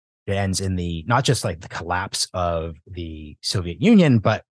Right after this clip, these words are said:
look at Russia thirty years later, birth rates, death rates, every single metric you could really, this is what, what's really fueling, like, the rise of Soviet nostalgia. But if you're the Chinese, if you're, like, a, a member of, like, the Chinese Communist Party,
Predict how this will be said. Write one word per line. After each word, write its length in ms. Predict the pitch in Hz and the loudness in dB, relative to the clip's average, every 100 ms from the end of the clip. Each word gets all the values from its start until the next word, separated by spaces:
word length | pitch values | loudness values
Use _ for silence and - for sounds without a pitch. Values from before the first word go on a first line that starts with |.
| - | -4
look 160 | 110 | -2
at 80 | 98 | 0
Russia 440 | 90 90 95 85 85 _ _ - | 0 0 0 -2 -6 _ _ 0
thirty 260 | 135 113 | 4 4
years 280 | 95 92 - | 4 0 0
later, 420 | 87 82 78 73 _ _ _ _ _ _ _ _ _ _ | -2 -2 -4 -8 _ _ _ _ _ _ _ _ _ _
birth 240 | 120 113 - | 2 2 2
rates, 440 | 104 92 - - - _ | 0 0 -2 -4 -8 _
death 240 | 131 107 107 | 0 0 0
rates, 400 | 98 87 - - - - | -2 -2 -4 -8 -12 -2
every 300 | 135 127 127 | 2 4 4
single 280 | - 127 104 | 4 4 4
metric 320 | 104 92 101 | 2 0 -4
you 120 | 98 | -4
could 160 | 92 85 | -6 -4
really, 260 | 92 90 90 | -2 -2 -2
this 160 | 107 | 0
is 100 | 101 | 0
what, 140 | 101 92 | 0 -2
what's 180 | 113 - | -2 0
really 160 | 117 95 | 2 2
fueling, 420 | - 135 113 101 | 4 6 6 4
like, 140 | 98 | 0
the 100 | - | 0
rise 380 | 101 98 104 92 | 0 2 2 2
of 140 | 90 - - - | -2 -8 -16 -6
Soviet 420 | - 135 120 113 | 0 4 4 4
nostalgia. 640 | 104 - 135 160 107 87 82 - _ _ - | 2 2 4 4 4 2 0 -8 _ _ -2
But 100 | 151 | 2
if 180 | 120 - | 2 4
you're 140 | 240 | 6
the 80 | 196 | 6
Chinese, 720 | - 120 104 101 104 76 - | 4 2 2 2 2 -2 -8
if 140 | - - | -4 2
you're, 140 | 160 | 4
like, 180 | 147 110 | 4 2
a, 220 | 104 92 | 0 0
a 140 | 101 92 | 0 0
member 500 | 92 117 135 127 120 | 2 4 6 6 6
of, 140 | 98 | 4
like, 100 | 95 | 0
the 80 | 95 | -2
Chinese 540 | - - 143 156 135 | -2 0 2 4 2
Communist 640 | - - - 110 95 - - | 0 0 0 2 0 -4 -2
Party, 340 | 120 98 71 | 0 0 -2